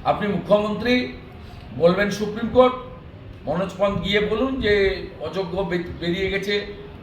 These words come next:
যোগ্যদেরকে, আহ, আপনারা চাকরি পুনর-, মানে, কন্টিনিউ করার সুযোগ দিন পরীক্ষার বাইরে, বাকি ভ্যাকেন্সি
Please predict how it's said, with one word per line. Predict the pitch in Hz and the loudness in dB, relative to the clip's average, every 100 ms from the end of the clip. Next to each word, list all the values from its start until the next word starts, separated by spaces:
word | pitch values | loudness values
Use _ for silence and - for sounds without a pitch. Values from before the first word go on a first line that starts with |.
| - | -10
যোগ্যদেরকে, | 156 165 175 180 185 - 185 | -6 -4 -2 -2 -2 -2 -2
আহ, | 180 170 - - - - - - - - - - - - 127 | 0 -2 -6 -8 -6 -6 -6 -8 -10 -10 -12 -14 -16 -12 -4
আপনারা | 127 - 165 170 | -2 2 4 4
চাকরি | 160 - 156 170 | 2 -2 -6 -8
পুনর-, | 165 165 147 | -6 -6 -4
মানে, | 139 139 131 127 | -4 -2 -4 -2
কন্টিনিউ | 151 170 175 175 170 | -2 -2 0 -2 0
করার | 170 165 | 0 0
সুযোগ | - 170 196 208 | -4 -6 -4 -4
দিন | 247 - - - - | -8 -12 -16 -16 -12
পরীক্ষার | - 143 - 160 | -8 -8 -2 2
বাইরে, | 147 165 180 - - - | 4 4 2 -4 -10 -8
বাকি | 139 - 170 165 151 | -8 -6 -8 -6 -4
ভ্যাকেন্সি | 135 160 165 | -4 -4 -8